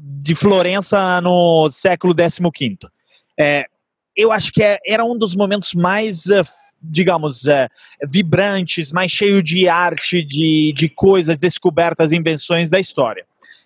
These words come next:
É, Leonardo da Vinci foi daquela época, e pra mim ele é um ícone, é, do homem, inclusive não só do passado, mas moderno.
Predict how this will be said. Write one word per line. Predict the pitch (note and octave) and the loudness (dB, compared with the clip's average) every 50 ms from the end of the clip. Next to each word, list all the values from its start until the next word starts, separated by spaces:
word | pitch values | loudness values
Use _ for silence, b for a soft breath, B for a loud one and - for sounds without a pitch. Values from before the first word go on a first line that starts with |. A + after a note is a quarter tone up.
| b - | b -4
É, | C3 C#3 C3+ C3+ C3+ C3 B2+ B2+ B2+ B2+ B2 B2 B2 B2 A#2+ A#2+ A#2+ A#2+ A#2+ A#2+ A#2 A2 G2 G2 B2 | -2 0 0 0 0 0 0 0 0 0 0 0 -2 -4 -6 -6 -6 -6 -8 -8 -8 -10 -8 -4 0
Leonardo | D3 D#3+ D#3+ D#3+ E3+ E3 D#3 D3 D#3+ | 2 2 2 2 0 -2 0 0 0
da | C#3+ C#3 | 0 -2
Vinci | C3 C#3 F3+ F#3 E3+ - - | -2 -4 -8 -8 -8 -6 -4
foi | - F3 E3 | 0 0 0
daquela | D#3+ - - E3 D#3 D3 | 0 0 0 0 2 2
época, | D3 D3 D3 D3 - - C3+ - - D3+ D3+ C#3+ - _ _ _ - | 2 2 0 0 0 -2 -4 -2 -2 -2 -2 -2 -4 _ _ _ -12
e | D3 D3 | -8 -4
pra | - E3 D#3+ D#3+ | -2 -2 -2 -2
mim | E3 F3+ G#3 G#3 | -4 -6 -4 -2
ele | F#3 F#3 G3 G#3 G#3 | -2 -2 0 0 0
é | G#3 G3 F#3+ | 0 0 -2
um | F#3+ F#3 F#3 | -2 -2 0
ícone, | G3+ A#3+ A#3+ - - F#3 D#3 C#3 A#2+ G#2+ _ _ _ _ _ - | 0 0 -2 -2 -2 -2 -2 -2 -4 -8 _ _ _ _ _ 0
é, | D3+ D3 C#3+ C#3+ C#3 C3+ C3 B2+ | 0 2 2 2 0 -2 -4 -6
do | B2+ - E3 E3 | -4 0 2 2
homem, | E3+ F3 F#3+ G3 G#3 G#3 G#3 | 4 4 2 0 -2 -4 -4
inclusive | G3+ - G#3 G#3+ F3 F3+ C4 A#3 A#3+ | -2 0 0 0 2 0 0 0 2
não | A3 B3 C#4 | 0 0 0
só | - D#4+ | 0 -2
do | D4+ B3 | -2 0
passado, | - C4 - - B3+ B3+ C#4 | 0 0 0 0 0 0 0
mas | C4+ C4+ C4 B3 | 0 0 0 0
moderno. | C4+ D4+ E4 B3 G3 F#3+ F#3+ F#3 E3 C#3+ B2 A2 | 0 0 0 2 4 2 4 2 0 -2 -4 -6